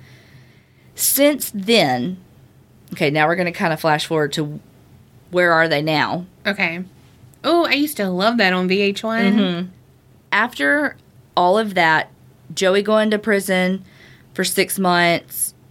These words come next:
Speaker 1: for statutory rape and all of that, Joey and Mary Jo stayed together.
Speaker 2: What?
Speaker 1: Mm-hmm.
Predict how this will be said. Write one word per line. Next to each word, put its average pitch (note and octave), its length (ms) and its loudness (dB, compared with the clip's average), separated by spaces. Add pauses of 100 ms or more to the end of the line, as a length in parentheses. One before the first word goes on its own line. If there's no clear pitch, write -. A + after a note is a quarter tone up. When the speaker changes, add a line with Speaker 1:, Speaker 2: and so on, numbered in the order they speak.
(120)
Speaker 1:
for F3 140 -4
statutory F3+ 540 -2
rape D#3+ 260 0
and F3 100 -6
all D#3 120 -2
of D#3 60 -6
that, D3 280 0 (400)
Joey G3 360 2
and G3 120 2
Mary E3+ 240 0
Jo D#3+ 200 2
stayed D3 300 -2
together. - 420 -8 (220)
Speaker 2:
What? F4+ 720 0
Speaker 1:
Mm-hmm. E3 500 -2